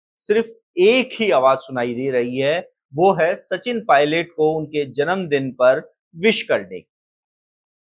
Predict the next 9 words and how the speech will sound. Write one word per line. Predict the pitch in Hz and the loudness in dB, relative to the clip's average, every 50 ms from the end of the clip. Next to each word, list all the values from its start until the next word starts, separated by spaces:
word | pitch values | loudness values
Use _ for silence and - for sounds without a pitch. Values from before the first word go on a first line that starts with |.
| _ _ _ _ _ _ - | _ _ _ _ _ _ -2
सात | - 208 208 240 254 | 4 6 8 8 8
सितंबर | 254 - 240 240 233 226 220 220 247 240 233 | 4 0 0 2 2 2 4 2 2 2 2
उन्नीस | 220 220 220 220 220 220 | 0 0 0 -2 -2 2
सौ | 233 226 | 0 0
सतहत्तर | 226 - 202 185 - 190 190 - - 226 202 | 0 0 -4 0 0 0 0 2 0 0 0
को | 190 - 196 175 | 0 -2 -2 0
राजेश | 156 151 147 151 156 185 190 185 - - | 4 4 4 4 2 -2 -4 -6 -2 2
पायलट | 180 160 156 160 175 185 175 190 | 2 4 4 2 0 -2 -2 -4
और | 175 156 | -6 -4